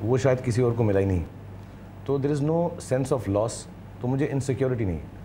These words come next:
मुझे लगता है यार कि बस मैं करता रहूँ, करता रहूँ, क्योंकि मुझे खुशी होती है। मुझे film बनाने में खुशी है, film में काम करने में खुशी है,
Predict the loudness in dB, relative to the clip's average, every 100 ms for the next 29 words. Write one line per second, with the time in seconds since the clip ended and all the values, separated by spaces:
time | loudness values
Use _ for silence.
0 | -12 -12 -14 -10 -2 0 0 2 2 2
1 | 2 0 -2 -2 -4 -2 0 0 2 2
2 | 2 2 0 0 2 0 0 0 0 0
3 | 0 0 0 -2 -4 -14 -16 -16 -16 -12
4 | -6 -4 0 0 2 2 0 0 -2 0
5 | 0 0 -2 -2 0 0 2 0 0 -2
6 | -2 -2 0 -2